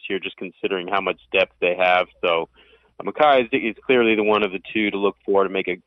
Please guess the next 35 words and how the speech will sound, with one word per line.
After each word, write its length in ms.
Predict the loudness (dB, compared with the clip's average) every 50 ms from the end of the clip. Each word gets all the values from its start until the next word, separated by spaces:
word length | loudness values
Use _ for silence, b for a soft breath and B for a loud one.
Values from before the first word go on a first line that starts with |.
| _ _ _ _ _ _ _ -12
a 80 | -12 -6
quicker 320 | -2 -2 -2 0 2 2
impact. 460 | 2 2 0 2 2 2 2 2 2
But, 160 | 0 -2 -2 -2
you 80 | -4 -4
know, 140 | -4 -2
the, 140 | -2 -2 -4 -4 _ _ _ _ _ -4
the 120 | 0 2
other 200 | 2 4 4 4 4 4
early, 320 | 4 4 2 0 -4 -8 _ _
early 300 | -2 0 0 0 0 -2
commitment 400 | -6 -6 -4 -4 -4 -2 -2 0
they 100 | 0 0
had, 240 | 2 2 2 0 0 0
Dante 440 | -2 -2 -2 -2 -2 -4 -4 -4 -4 _
Scott, 380 | 0 2 4 4 4 2 0 -4 -8 -8
uh, 340 | -6 -4 -4 -4 -4 -4 -6 -10 -16 _ _ -4
small 200 | 0 2 2 2 0 0
forward 220 | 0 0 0 0
from 140 | -4 -14 -10
Philadelphia, 680 | -4 -2 0 0 2 2 2 2 0 0 -2 -2 -2 -2 _ _ _ _ _ _ _ _
could 160 | 0 2 4
end 160 | 4 4 4 2
up 100 | 0 2
being 200 | 0 0 0 0
the 60 | 0
best 300 | 2 2 4 4 2 0 -2
of 100 | -6 -4
the 100 | -4 -4
bunch. 360 | -4 0 0 0 0 0 -2 -6
I 60 | -8 -6
mean, 120 | -6 -6
I 100 | -6 -6
feel 160 | -4 -2 -2
like 140 | -2 -2 -2